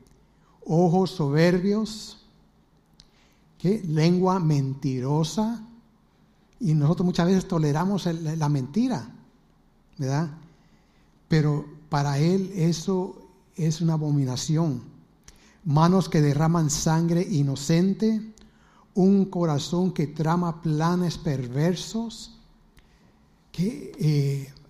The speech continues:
hay gente que se presta para eso, tiene de una fa-, facilidad para condenar a otras personas, para planear cosas,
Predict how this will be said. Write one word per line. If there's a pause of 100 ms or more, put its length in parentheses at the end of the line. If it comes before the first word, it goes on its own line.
hay
gente
que
se
presta
para
eso,
tiene (800)
de (300)
una
fa-,
facilidad (600)
para
condenar
a
otras
personas,
para (140)
planear
cosas,